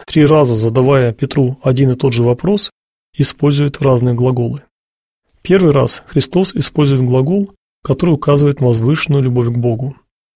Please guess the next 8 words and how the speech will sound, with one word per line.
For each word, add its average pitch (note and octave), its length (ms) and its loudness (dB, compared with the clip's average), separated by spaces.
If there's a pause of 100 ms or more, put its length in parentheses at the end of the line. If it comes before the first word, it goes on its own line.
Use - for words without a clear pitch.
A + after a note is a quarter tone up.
(240)
А C#3+ 160 4
второй C#3+ 340 2
и B2+ 40 -6
третий — E3+ 480 -2 (300)
глагол, C#3 540 0 (140)
говорящий C3+ 500 2
о C3 60 0
любви B2+ 420 -2